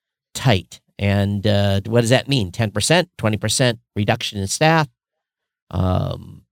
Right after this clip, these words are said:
maybe, maybe. I, I hope I'm wrong, but if you're so business, I mean, this is, this was what we were. Blueberry was in this position of relying one hundred percent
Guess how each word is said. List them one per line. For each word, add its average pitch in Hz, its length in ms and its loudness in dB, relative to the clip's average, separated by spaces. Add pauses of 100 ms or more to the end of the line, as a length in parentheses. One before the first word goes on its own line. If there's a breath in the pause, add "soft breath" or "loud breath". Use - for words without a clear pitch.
(280)
maybe, 156 480 -2
maybe. 135 280 0
I, 139 100 0
I 123 80 0
hope 185 160 2
I'm 147 140 2
wrong, 131 440 2 (440)
but 104 280 2 (1400 soft breath)
if 101 140 -6
you're 127 100 0
so 156 240 2
business, 127 460 2
I - 60 -6
mean, 110 140 2
this 226 180 2
is, 254 140 -4
this 127 300 0
was 151 260 -4
what 127 220 -2
we 147 160 4
were. 95 380 -2
Blueberry 160 720 2
was 120 220 0
in 139 140 0
this 110 180 0
position 107 680 0
of 104 420 2 (520 soft breath)
relying 123 480 4
one 143 360 4
hundred 156 320 0
percent 107 500 0